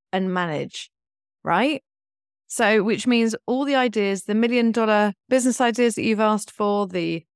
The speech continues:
the solutions and the answers to your questions, your problems, your challenges, all of these things, like, the answers, the solutions, everything we need, the next steps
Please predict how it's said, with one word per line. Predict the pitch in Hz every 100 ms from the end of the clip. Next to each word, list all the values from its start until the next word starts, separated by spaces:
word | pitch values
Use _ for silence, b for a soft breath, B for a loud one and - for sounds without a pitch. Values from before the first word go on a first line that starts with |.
| _ _
the | 190 185
solutions | - 196 226 214 233 214
and | 180
the | 175
answers | 220 208 208
to | -
your | 165 _
questions, | - 254 - 240 226 170
your | 151
problems, | - - 220 233 220
your | 170
challenges, | 160 - - 247 226 220 220
all | 247 294
of | 254
these | 240 220
things, | - 208 185
like, | 180
the | 226
answers, | 269 302 226 185
the | 185
solutions, | - 226 226 170 160
everything | - 226 247 233
we | 214
need, | 190 143 -
the | 170
next | 214 -
steps | - 170 -